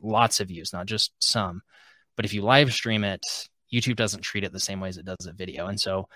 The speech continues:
you might have some that are the exception. I know a couple of, you know, people that I've watched live streams and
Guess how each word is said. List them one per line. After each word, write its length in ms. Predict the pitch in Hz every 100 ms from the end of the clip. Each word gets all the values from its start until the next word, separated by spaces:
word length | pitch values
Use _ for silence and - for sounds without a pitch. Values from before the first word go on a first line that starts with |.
| - - -
you 140 | 131
might 420 | 131 117 117 147 -
have 240 | 147 127
some 380 | - 123 131 143
that 100 | 113
are 100 | 110
the 120 | 98
exception. 400 | - 117 - 123
I 60 | 107
know 200 | 107 101
a 60 |
couple 280 | - 101 104
of, 160 | 101 - - _
you 60 | 95
know, 40 |
people 240 | 101 113 110
that 80 | 101
I've 120 | 92
watched 260 | 98 - 101
live 140 | 104
streams 240 | 110 110
and 180 | 101 101